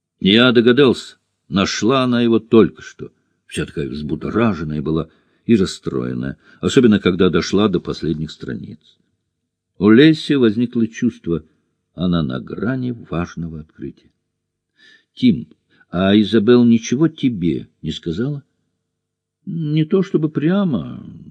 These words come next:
нет, но все пыталась кому-то дозвониться. Однако номер оказался незарегистрированным". "А кому?" "Не знаю, но заметил,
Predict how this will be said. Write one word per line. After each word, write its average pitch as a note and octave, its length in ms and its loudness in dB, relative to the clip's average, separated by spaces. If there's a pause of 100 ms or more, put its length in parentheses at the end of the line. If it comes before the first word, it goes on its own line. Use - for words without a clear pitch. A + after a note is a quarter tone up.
(100)
нет, F#2+ 440 -6 (540)
но D3 320 4
все E3 220 2
пыталась D3+ 400 2
кому-то C#3+ 480 2
дозвониться. C3 680 2 (640)
Однако A#2 440 4
номер C3 340 4
оказался A#2+ 600 2 (380)
незарегистрированным". D#2 1300 2 (280)
"А - 120 -10
кому?" - 460 -10 (260)
"Не F#2+ 280 -4
знаю, D#2+ 460 -2 (300)
но A#2+ 160 6
заметил, C3 520 4